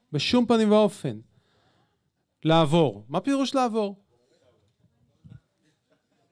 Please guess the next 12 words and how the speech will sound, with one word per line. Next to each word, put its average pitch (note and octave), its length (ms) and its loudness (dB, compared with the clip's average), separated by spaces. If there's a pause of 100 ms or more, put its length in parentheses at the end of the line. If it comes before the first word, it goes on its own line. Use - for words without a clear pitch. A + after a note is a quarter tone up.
(2500)
זה B3 720 4 (100)
הייאוש F#3+ 920 4 (320)
ששייך G#3+ 520 0
לשיעור G#3+ 340 2
שלוש, F#3 580 0 (100)
אבל D3 140 0
אנחנו A3+ 260 2
צריכים G#3 220 -2
להגיע A3+ 420 4
גם A3 80 4
לשיעור G#3+ 380 0
תשע, G#3+ 440 2